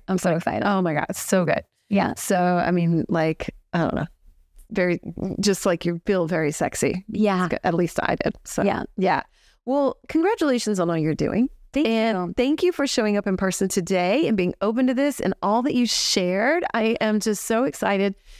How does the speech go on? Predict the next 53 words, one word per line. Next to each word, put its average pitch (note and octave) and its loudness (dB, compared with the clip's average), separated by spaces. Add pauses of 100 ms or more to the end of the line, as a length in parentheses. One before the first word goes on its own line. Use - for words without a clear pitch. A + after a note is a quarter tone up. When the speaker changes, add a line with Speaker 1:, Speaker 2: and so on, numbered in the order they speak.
(160)
Speaker 2:
to G#3+ 0
put - -2
more A#3 2
of F#3+ -2
your G#3+ 2
voice G3 0
out F3+ 0
in F#3 2
the F#3 2
world F3+ 0
and F3+ 2
do F3+ 2
everything F3 0
I E3+ 0
can E3 0
to F3 0
support - 0
you C4 2
and A3 -2
all G#3 0
the G3+ 0
great F#3 0
work E3+ -2
that - -2
you're F3 2
doing D#3+ 0
and E3 0
the E3 0
way E3 2
that D#3 2
you're D#3 2
helping D3+ 0
people. - -2 (300)
Speaker 1:
Yeah, F#3 2
thanks F#3 -2
for G3 -2
having F3+ 0
me F3 2
on E3+ 0
and E3+ 0
Speaker 2:
Oh F3 0
Speaker 1:
having F3+ 0
Speaker 2:
my A#3 2
Speaker 1:
this - -4
Speaker 2:
gosh. F3+ 0
Speaker 1:
convo. F3 0
Speaker 2:
Yes, B3+ 0
Speaker 1:
Such G4+ 0
an - 0
honor. F3 -2 (160)
Speaker 2:
for D#4 2
sure. D4+ 0
And A3 -2